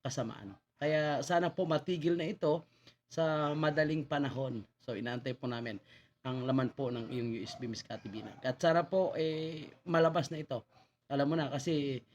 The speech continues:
mukhang patuloy sila ngayon talaga na nangaharas. At patuloy nila na tinatakot ang sino man na magsasalita. Patuloy po nila na binubusalan ang mga mainstream media na gustong magbunyag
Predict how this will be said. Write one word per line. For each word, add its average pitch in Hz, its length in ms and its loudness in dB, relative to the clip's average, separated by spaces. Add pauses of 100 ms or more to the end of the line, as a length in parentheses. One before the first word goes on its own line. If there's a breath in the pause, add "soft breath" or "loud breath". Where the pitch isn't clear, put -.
(260 soft breath)
mukhang 151 720 -2
patuloy 160 640 2
sila 165 240 2
ngayon 156 320 0
talaga 147 400 0
na 139 480 -6 (240)
nangaharas. 143 720 0 (400 soft breath)
At 143 160 -4
patuloy 160 480 2
nila 151 240 2
na 143 80 0
tinatakot 165 640 0
ang 139 80 -4
sino 143 320 -2
man 135 160 0
na 135 160 -2
magsasalita. 127 720 -4 (240 soft breath)
Patuloy 151 480 2
po 147 160 -2
nila 151 380 0
na 139 420 -2 (160)
binubusalan 175 640 2
ang 139 160 0
mga 147 140 2
mainstream 143 400 -2
media 143 340 -2 (300 loud breath)
na 156 100 0
gustong 160 320 -2
magbunyag 156 480 0